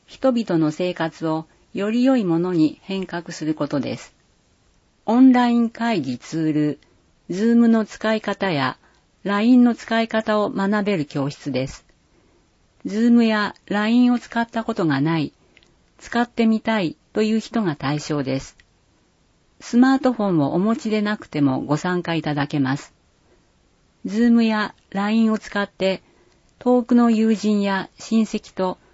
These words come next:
オンラインでつながってみませんか？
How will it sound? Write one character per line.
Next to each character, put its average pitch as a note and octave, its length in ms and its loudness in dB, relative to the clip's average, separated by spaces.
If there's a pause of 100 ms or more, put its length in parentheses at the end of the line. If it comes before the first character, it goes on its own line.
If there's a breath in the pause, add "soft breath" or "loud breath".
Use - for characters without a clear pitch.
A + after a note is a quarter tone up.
(240 soft breath)
オ A3+ 120 2
ン B3 120 6
ラ B3 140 4
イ G#3+ 100 4
ン E3 100 4
で C3 120 2
つ - 140 -6
な F#3+ 140 0
が F#3 100 -2
っ F#3 60 -6
て - 140 -4
み E3+ 120 2
ま E3+ 140 0
せ E3+ 180 -2
ん C3+ 60 -2
か？ F#3 300 -6